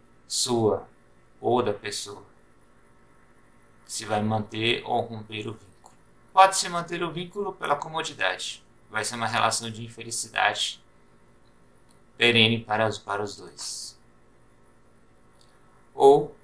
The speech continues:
vai ser uma relação de felicidade, pois você cumpriu o que você havia se determinado a fazer A sua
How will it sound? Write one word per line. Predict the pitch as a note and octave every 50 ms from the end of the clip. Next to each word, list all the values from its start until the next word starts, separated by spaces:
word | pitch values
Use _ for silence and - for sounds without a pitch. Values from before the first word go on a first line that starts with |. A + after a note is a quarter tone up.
| - - - - - - - - - - - - -
vai | A2+ A2+
ser | A2 - A#2+
uma | A#2 A2+
relação | G#2+ G#2+ G#2+ G#2+ G#2+ G#2 - A2 G#2
de | G#2 -
felicidade, | - - G#2 G#2 G2+ - - - - F2 F2 E2+ E2+ - - - -
pois | - G#2 G#2 G#2 G2+ - - - - - - - -
você | G2 G2 - - G2+
cumpriu | - A2 G#2 G2+ - - G#2+ B2 C#3+ E3 F3+ - - _ _ _ _ _ - _ _ _ - - - - - - _ - - - - - - - _ - - - - - - - - - - - -
o | -
que | - A#2+ A2
você | G2+ A2+ G2+ - - - G#2 G2+ G2 G2+
havia | G2 F#2 F2 - G2+ G#2 G#2+ A2 G#2+ G2 F#2+ F#2 - - - - - -
se | - - - A#2
determinado | A#2 A2+ G#2 - G#2+ G#2 G2+ G2+ G2+ G2+ G#2 A2+ A2+ A2+
a | A2
fazer | - - G#2 G2 F#2+ - - G2+ A2 A2+ - - - - - - - - - - - - - - -
A | - -
sua | - - A2 G#2